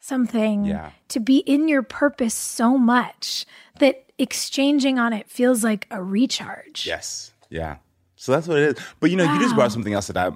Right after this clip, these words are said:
Speaker 2: I love, because I'm all about solution-based. The guys joke with me because I'm always the one on the show that gets homework. It's just part of, like, my career before this. And then I just, and a dad, I just love giving people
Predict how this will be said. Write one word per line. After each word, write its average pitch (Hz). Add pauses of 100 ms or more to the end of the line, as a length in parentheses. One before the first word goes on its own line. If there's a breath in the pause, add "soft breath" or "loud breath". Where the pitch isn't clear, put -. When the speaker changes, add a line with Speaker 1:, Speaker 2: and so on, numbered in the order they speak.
Speaker 2:
I 92
love, 87
because 98
I'm 101
all 101
about 82 (440 loud breath)
solution-based. 127
The 113
guys 104
joke 107
with 110
me 110
because 101
I'm 101
always 101
the 95
one 92
on 92
the 90
show 98
that 87
gets 82
homework. 113
It's 98
just -
part 87
of, 78
like, 80
my 76
career 95
before 107
this. 104
And 92
then 85 (340 loud breath)
I -
just, 104
and 110
a 101
dad, 98
I 95
just 92
love 101
giving 92
people 85